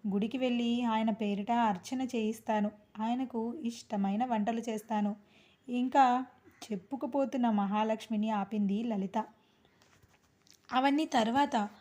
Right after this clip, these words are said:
ముందు మామయ్యకు తలస్నానం చేయించండి," అంది. "ఛీ, పాడు," అంటూ సిగ్గుపడింది మహాలక్ష్మి. "నాన్న పుట్టినరోజు కదమ్మా, ఈ ఒక్కరోజే ప్లీజ్," ప్రాధేయపడ్డారు కృష్ణ. శ్రావణి,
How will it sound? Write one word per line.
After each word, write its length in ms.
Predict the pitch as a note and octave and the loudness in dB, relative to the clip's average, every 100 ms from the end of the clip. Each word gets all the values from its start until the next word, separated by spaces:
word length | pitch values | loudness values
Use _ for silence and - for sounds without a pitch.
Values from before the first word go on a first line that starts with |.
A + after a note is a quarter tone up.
| _ _ - | _ _ -2
ముందు 220 | A#3+ D4 | 0 2
మామయ్యకు 600 | D4 A3+ A#3+ D4 C#4+ C4+ D4 | 2 2 2 0 -2 -4 0
తలస్నానం 600 | B3+ A#3+ A#3+ D#4 C#4+ C#4 | 2 0 -2 -2 -2 -2
చేయించండి," 800 | B3+ A#3 C4 B3+ A#3+ A3+ A#3+ - G#3+ | 0 0 0 0 -2 0 -2 -4 0
అంది. 220 | G#3+ A3 - _ _ _ - | 0 0 -6 _ _ _ -10
"ఛీ, 280 | - E4+ - - | -2 -2 -4 -8
పాడు," 300 | G#3+ G3 G#3 - - - - - | -4 -2 -2 -4 -14 -20 -20 -6
అంటూ 360 | A3 A3+ B3+ B3+ | -2 0 -2 -4
సిగ్గుపడింది 720 | - G#3 F#3 A3+ A3+ A3 A3+ | -6 -6 -2 0 2 2 2
మహాలక్ష్మి. 720 | C4 G3+ G3+ G#3+ G3+ A#3+ A3+ G#3 - - - - | 0 0 0 -2 -2 0 0 -2 -10 -20 -20 -4
"నాన్న 320 | A3 G#3+ C#4+ E4+ | 2 2 4 2
పుట్టినరోజు 720 | C#4+ A3 D4+ E4+ D4+ C4+ B3+ | -2 -6 -2 2 2 2 0
కదమ్మా, 440 | B3+ G#3+ G#3 G3+ G#3 C4 - | -2 0 2 2 0 -2 -4
ఈ 100 | A3+ A#3 | -2 -2
ఒక్కరోజే 680 | G3+ - D#4 D#4+ D4 C4 B3+ | -2 0 0 2 2 2 0
ప్లీజ్," 600 | G#3 G3 G3 G3 A#3+ C#4+ - - - | 0 -2 -2 0 0 0 -2 -14 -8
ప్రాధేయపడ్డారు 960 | G#3 F#3+ G#3 B3 A3 G#3+ G3+ G3+ G3+ B3 | -4 -2 -2 -2 -4 -2 -2 -2 -2 -4
కృష్ణ. 540 | - G#3+ - - G3+ - _ _ - _ _ | -4 -6 -4 -4 -4 -6 _ _ -20 _ _
శ్రావణి, 640 | - A#3+ A#3+ C4 D4 B3+ | -6 2 4 4 2 0